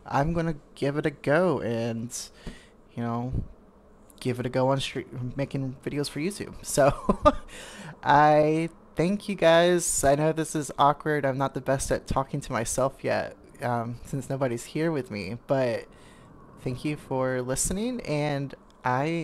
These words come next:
am going to go ahead and end this here <laughs> 'cause I don't know what else to say. But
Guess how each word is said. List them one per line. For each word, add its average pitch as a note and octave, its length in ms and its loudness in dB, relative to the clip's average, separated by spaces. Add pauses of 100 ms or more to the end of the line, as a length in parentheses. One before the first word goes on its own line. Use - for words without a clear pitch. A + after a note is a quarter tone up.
am D3 220 -6
going C3+ 380 -4
to C3+ 760 -2
go B2+ 160 0
ahead B2+ 360 0
and A#2+ 220 -6 (100)
end B2+ 300 -2
this B2 260 -2
here B2 680 -2 (340)
<laughs> - 280 -20
'cause - 680 0
I D3 40 4
don't A#2+ 280 2
know A#2+ 80 -4
what A2+ 100 -6
else A2 260 -2
to A#2+ 60 -6
say. D#3+ 340 -2 (520)
But G3 320 8